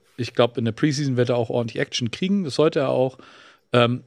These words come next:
und dann musst du eben schauen. Und, und Dani hat's grad <laughs> eben richtig gesagt, also es ist, wär, glaub ich, gar nicht so schlimm. Ne, du hast einen neuen Headcoach und, ähm, ja, dann,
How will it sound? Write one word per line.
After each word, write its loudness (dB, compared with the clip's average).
und 0
dann 4
musst 0
du -4
eben -2
schauen. 2
Und, -6
und -10
Dani 4
hat's 2
grad 2
<laughs> 2
eben 0
richtig -8
gesagt, -2
also -4
es -10
ist, -10
wär, 2
glaub 2
ich, -6
gar 4
nicht 0
so -2
schlimm. 4
Ne, -2
du 4
hast 0
einen -2
neuen 2
Headcoach 2
und, 4
ähm, 4
ja, 0
dann, 0